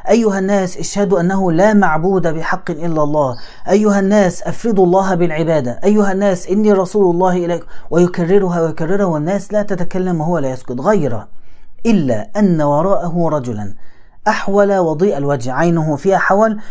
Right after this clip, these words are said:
ووجهه جميل، ذا غديرتين، يعني شعره في غدائر، يقول:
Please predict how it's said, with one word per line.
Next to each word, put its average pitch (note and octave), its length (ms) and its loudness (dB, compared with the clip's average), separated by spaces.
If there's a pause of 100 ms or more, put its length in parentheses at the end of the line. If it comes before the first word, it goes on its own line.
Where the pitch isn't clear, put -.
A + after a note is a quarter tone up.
(160)
ووجهه F3 840 2 (520)
جميل، C#3+ 500 0 (1200)
ذا A3 220 4
غديرتين، G3 1000 2
يعني C#3 380 -4
شعره D3+ 380 2
في - 240 -4
غدائر، D#3+ 520 0 (840)
يقول: G#3+ 540 2